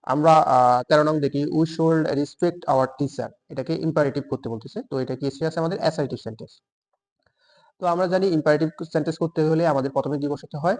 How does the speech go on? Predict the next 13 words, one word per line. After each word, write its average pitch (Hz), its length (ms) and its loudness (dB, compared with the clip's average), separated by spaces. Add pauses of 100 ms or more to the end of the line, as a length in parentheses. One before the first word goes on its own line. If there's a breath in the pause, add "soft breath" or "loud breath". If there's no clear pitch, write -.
(280 soft breath)
আহ, 117 640 -4
ভার 151 340 6
বা 135 200 0
লেট 143 220 2
দিয়ে 147 180 0
শুরু 123 180 -10
করতে - 320 -12
হয়। - 120 -16 (560)
আচ্ছা, 123 260 -12 (460)
যেহেতু 175 500 2
এখানে 170 380 0
আমাদের, 165 360 2
আহ, 127 300 4